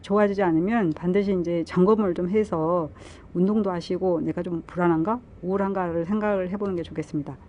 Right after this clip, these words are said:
그래서 "증상 호전 후에 계속 약을 먹어야 되냐?" 이렇게 질문하면은 실은 위산이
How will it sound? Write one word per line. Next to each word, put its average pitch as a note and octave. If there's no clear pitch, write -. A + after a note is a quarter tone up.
그래서 F#3+
"증상 A#3+
호전 C4
후에 G#3
계속 C4
약을 G#3+
먹어야 G#3
되냐?" G3+
이렇게 G3
질문하면은 G3
실은 C#4+
위산이 G#3